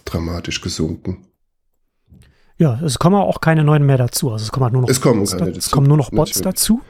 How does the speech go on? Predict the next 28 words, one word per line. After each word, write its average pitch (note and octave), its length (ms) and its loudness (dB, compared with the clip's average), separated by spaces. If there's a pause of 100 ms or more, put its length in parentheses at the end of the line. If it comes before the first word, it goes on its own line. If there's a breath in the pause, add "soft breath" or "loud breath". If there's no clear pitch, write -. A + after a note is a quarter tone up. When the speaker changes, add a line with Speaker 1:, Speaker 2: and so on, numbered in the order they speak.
(240 loud breath)
Speaker 1:
Na, B2+ 120 2
sorry, - 240 -4
es D3+ 200 6
Speaker 2:
Ähm, D3 60 4
Speaker 1:
kommen G#2+ 120 2
bei G#2+ 80 4
mir A2 120 6
Speaker 2:
und, C3+ 60 4
Speaker 1:
schon A#2 140 2
seit G2 120 2
Speaker 2:
und D3+ 80 4
Speaker 1:
zehn G2+ 200 2
Jahren C#3 160 2
Speaker 2:
sind G#2+ 140 -2
Speaker 1:
keine F2+ 240 -6
dazu. - 400 -10 (440)
Speaker 2:
sind C3 240 2
ein B2 120 0
bisschen, D#3 480 2
ist D#3+ 120 -4
ein D3 80 4
bisschen C3+ 220 0
gesunken, B2+ 260 0
ja, A#2 80 0
das A#2+ 120 0
stimmt. A#2+ 220 -2
Aber B2+ 140 2
es, B2 140 0